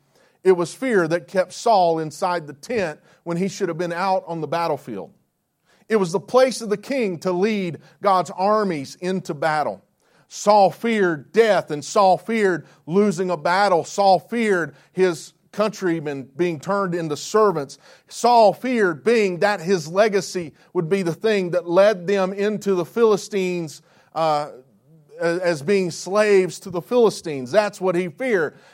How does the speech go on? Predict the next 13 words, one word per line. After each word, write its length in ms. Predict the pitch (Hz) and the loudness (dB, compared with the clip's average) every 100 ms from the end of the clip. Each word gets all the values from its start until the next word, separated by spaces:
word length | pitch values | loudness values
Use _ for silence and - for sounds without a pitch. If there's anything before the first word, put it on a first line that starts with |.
| - | -6
And 180 | 196 185 | -6 -4
fear 560 | 294 302 233 202 185 _ _ - | -4 2 2 2 0 _ _ -12
motivated 1040 | 156 196 277 311 269 208 214 208 202 185 | -2 6 8 8 4 2 2 4 4 0
him 500 | 180 262 233 202 190 | 0 0 2 2 0
to 120 | 185 | -4
do 280 | 170 208 240 | -2 -2 0
what 200 | 233 202 | 0 0
he 160 | 180 202 | -2 -6
should 420 | - - 277 226 | -8 0 2 2
not 360 | 226 208 208 196 | -2 -4 -4 -4
do, 240 | 277 214 | -2 -2
which 300 | 143 180 190 | 0 -2 -2
was 240 | 196 185 | -2 -4